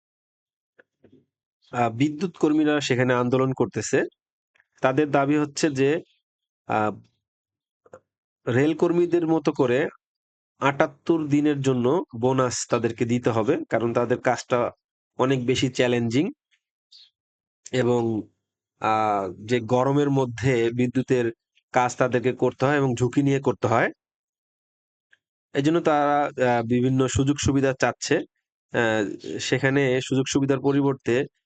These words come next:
তাদেরকে বেসরকারিকরণ করা হচ্ছে। এই, এর বিপরীতে তারা ন্যায্য আচরণ, আহ, সরকারিকরণ, স্বাস্থ্যকর পরিবেশ চাচ্ছে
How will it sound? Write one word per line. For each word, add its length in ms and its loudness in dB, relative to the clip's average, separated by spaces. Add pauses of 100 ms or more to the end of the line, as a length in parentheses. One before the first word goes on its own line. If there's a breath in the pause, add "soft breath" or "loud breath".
(140)
তাদেরকে 340 0
বেসরকারিকরণ 840 0
করা 260 0
হচ্ছে। 440 -6
এই, 300 -2 (920)
এর 300 0
বিপরীতে 480 0
তারা 240 0
ন্যায্য 400 0
আচরণ, 500 0 (500)
আহ, 140 0
সরকারিকরণ, 680 0
স্বাস্থ্যকর 1120 -2
পরিবেশ 800 -2 (420)
চাচ্ছে 440 -2